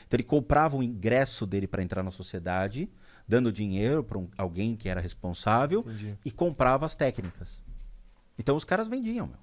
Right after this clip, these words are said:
Speaker 1: "Você quer? Beleza, preciso da grana, você tem grana, leva o que você quiser." Era um mercado. Ok. Então,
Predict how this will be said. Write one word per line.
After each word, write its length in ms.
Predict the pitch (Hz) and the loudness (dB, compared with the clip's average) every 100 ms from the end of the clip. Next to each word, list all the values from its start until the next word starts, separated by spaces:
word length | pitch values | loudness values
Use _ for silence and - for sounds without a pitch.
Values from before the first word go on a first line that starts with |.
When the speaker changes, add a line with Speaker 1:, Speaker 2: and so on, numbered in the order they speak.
| - | -8
Speaker 1:
"Você 180 | - 90 | -4 2
quer? 180 | 160 113 | 2 2
Beleza, 360 | 107 269 160 | -2 -4 -4
preciso 200 | 101 107 | -6 -2
da 80 | 113 | 0
grana, 360 | 110 113 139 240 - | 2 0 0 -4 -6
você 120 | 104 | -4
tem 160 | 107 | 0
grana, 360 | 104 107 127 208 - | 2 2 0 -4 0
leva 220 | 131 120 | 2 2
o 20 | |
que 60 | - | 0
você 100 | 156 | -4
quiser." 360 | 208 202 170 - - - - - | 0 2 2 0 -16 -20 -20 -2
Era 160 | 117 | 0
um 80 | 101 | 2
mercado. 540 | 110 - 190 156 92 - - - - - - - - - - - - | 0 0 2 2 2 -8 -16 -18 -18 -20 -20 -20 -20 -20 -20 -12 -10
Ok. 360 | - 165 120 - - - - - - - - - | 0 0 0 -8 -16 -18 -20 -20 -20 -20 -20 -8
Então, 420 | 127 120 170 196 | 0 4 4 2